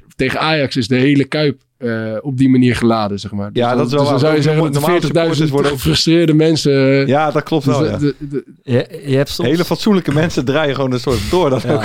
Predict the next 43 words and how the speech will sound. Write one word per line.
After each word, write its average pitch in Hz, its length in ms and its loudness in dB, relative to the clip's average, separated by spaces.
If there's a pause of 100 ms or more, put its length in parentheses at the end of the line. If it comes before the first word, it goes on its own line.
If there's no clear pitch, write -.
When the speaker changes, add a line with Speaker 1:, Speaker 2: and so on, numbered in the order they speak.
Speaker 2:
<laughs> - 0 -
Dat - 100 -20
is - 140 -4
echt - 180 -4
heel - 80 0
Speaker 3:
Ook 156 80 0
zin - 140 -2
in. 104 100 -4
Speaker 1:
In 190 160 2
de 170 80 2
Kuip 214 240 0
is 143 100 2
niet 175 100 4
normaal, 160 320 2
man. 117 180 2
Er 139 100 4
zitten 127 260 0
echt, 139 460 -6
echt - 360 -4
alle 165 720 2
mensen 160 360 2
uit - 160 -10
alle 196 260 2
lagen 151 320 2
van 139 120 4
de 131 60 4
bevolking... 127 520 2
en 131 80 4
die 135 100 4
draaien 143 380 2
daar 131 140 4
met 131 140 2
z'n 147 80 -2
allen 143 240 2
door 135 160 2
op 123 60 2
het 120 100 0
moment 127 300 4
dat 120 100 -8
ze - 80 -8
tegen 120 200 0
Speaker 2:
We 120 60 0
Speaker 1:
Ajax 131 80 0